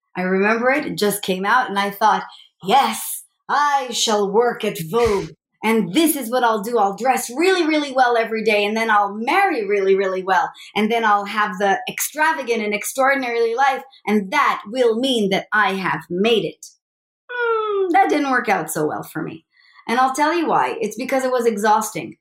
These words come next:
It was trading so heavily on trying to line up that I wasn't really tr-, spending that time trying to figure out who I really was and what I truly wanted, what I really wanted to belong to, what my life should actually look like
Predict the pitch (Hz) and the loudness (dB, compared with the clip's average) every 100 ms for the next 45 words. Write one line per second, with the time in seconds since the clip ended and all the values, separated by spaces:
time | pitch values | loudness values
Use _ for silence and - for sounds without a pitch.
0 | _ - 208 220 220 254 262 254 226 - | _ -4 -2 0 0 0 0 0 -2 -2
1 | - 269 285 302 254 240 202 170 139 - | 0 0 2 0 2 2 2 0 -2 -2
2 | 185 175 - - 208 214 254 254 214 208 | -2 -4 -6 -6 -2 0 0 -2 0 2
3 | 196 226 277 - _ _ _ 190 190 190 | 2 0 -2 -8 _ _ _ -2 0 2
4 | 226 240 233 - 202 226 269 240 196 202 | 0 0 -4 -6 -4 -2 0 0 0 -6
5 | - - 208 208 202 185 185 190 190 190 | -12 -2 0 0 0 0 0 -2 -2 -2
6 | 180 175 185 180 185 175 165 - 180 175 | -4 -4 -8 -4 -4 -4 -6 -2 -2 -2
7 | 165 _ _ - 202 190 196 233 220 185 | -6 _ _ -4 0 0 2 2 2 2
8 | 160 156 - _ 190 196 190 170 165 214 | 0 0 -6 _ 0 2 2 0 -4 -4
9 | 214 180 160 143 120 - _ _ _ _ | -2 0 -2 -4 -10 -18 _ _ _ _
10 | 208 220 202 226 269 254 202 175 175 170 | -2 -2 0 -2 -4 0 0 0 -2 -2
11 | 165 160 156 - 147 - _ _ _ - | 0 2 0 -6 -12 -14 _ _ _ -4
12 | 202 208 214 226 233 - - - - 277 | -2 -2 0 0 0 -4 -12 -6 -4 -2
13 | 226 - 262 262 247 233 233 240 220 202 | -4 -2 -2 -2 -2 0 0 0 0 -2